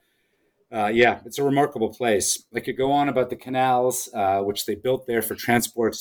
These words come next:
uh, but I'll leave that for the moment. That was also another amazing part of the story of mobility there.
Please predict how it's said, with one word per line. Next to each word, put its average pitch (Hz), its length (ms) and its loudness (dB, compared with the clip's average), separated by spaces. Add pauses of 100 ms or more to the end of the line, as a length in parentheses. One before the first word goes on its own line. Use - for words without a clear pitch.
(120)
uh, 95 320 2
but 87 180 -2 (500)
I'll 98 100 0
leave 98 220 0
that - 240 -2
for 107 80 0
the 95 80 0
moment. 92 340 2
That 104 140 -2
was 92 100 2
also 98 220 4
another 92 320 2
amazing 90 340 2 (140)
part 90 160 2
of 80 80 -6
the 87 60 -4
story 92 340 0
of 90 80 -4
mobility 90 500 0
there. 87 380 0